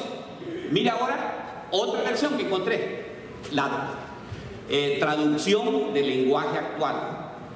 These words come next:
Confiar en Dios es estar totalmente seguro de que uno va a recibir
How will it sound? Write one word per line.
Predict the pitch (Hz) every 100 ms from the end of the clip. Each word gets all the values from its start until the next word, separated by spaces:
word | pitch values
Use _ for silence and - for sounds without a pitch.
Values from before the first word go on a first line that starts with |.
| -
Confiar | 175 185 175 311 311
en | 277 160
Dios | 147 151 160 156 - - - - - - - - - 160
es | 185 196
estar | 196 - 196 196 196
totalmente | 139 - 156 165 185 185 - -
seguro | 117 131 147 151 151 151 151 - - - - - -
de | 165 165
que | 160
uno | 208 - 294 220
va | 190
a |
recibir | 202 - 175 147 226 - - - -